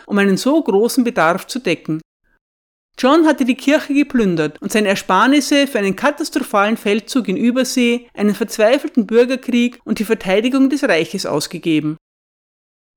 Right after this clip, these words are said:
John macht sich auch Gedanken über die Zukunft seiner Söhne. Er fordert seine Testamentsvollstrecker auf, seinem neunjährigen Erben Henry und seinem zweiten Sohn Richard zu helfen. Auch das würde alles andere als einfach werden.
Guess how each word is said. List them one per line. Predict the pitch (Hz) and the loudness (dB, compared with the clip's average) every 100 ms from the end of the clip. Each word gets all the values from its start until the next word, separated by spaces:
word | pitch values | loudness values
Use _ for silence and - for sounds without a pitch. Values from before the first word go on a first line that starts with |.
| - | 0
John | 269 349 | 2 4
macht | 320 277 | 4 2
sich | - 262 | -2 2
auch | 233 240 | 0 0
Gedanken | 254 185 208 - 240 | 0 0 0 0 0
über | 202 | 0
die | 190 | -6
Zukunft | 196 247 240 269 254 - | -2 -2 0 -2 -2 -2
seiner | 262 269 | 0 2
Söhne. | 269 208 170 151 151 165 _ _ _ _ _ _ _ _ _ | 0 0 0 0 -2 -8 _ _ _ _ _ _ _ _ _
Er | 226 | -4
fordert | - 254 339 - | 2 4 2 2
seine | 294 254 | 0 0
Testamentsvollstrecker | 247 - 202 202 269 - 247 - 190 190 - | -2 -2 0 0 0 -2 -2 -2 -2 -2 0
auf, | 165 233 - | 2 0 -2
seinem | - 240 240 220 | -2 2 2 2
neunjährigen | 214 285 294 277 269 254 | 4 4 4 4 4 2
Erben | - 190 175 | 2 0 0
Henry | 151 180 233 240 247 247 - | -2 0 2 2 0 -2 -6
und | 214 | -4
seinem | 226 220 208 | -2 -2 -2
zweiten | - 190 202 277 | 0 2 2 0
Sohn | 254 233 196 | 0 0 0
Richard | 254 269 247 262 - - | 0 0 0 -2 -2 -4
zu | 302 | -2
helfen. | 220 170 165 - 156 - _ _ _ _ _ _ _ _ _ | 0 -2 -4 -8 -10 -12 _ _ _ _ _ _ _ _ _
Auch | 285 - | -4 2
das | 311 208 - | 2 2 -2
würde | 190 208 | -2 0
alles | 220 294 294 | 0 0 0
andere | - 196 208 226 | 0 0 2 0
als | - | 0
einfach | - 185 - 165 | -4 -4 -6 -6
werden. | 165 151 143 160 | -2 -2 -4 -8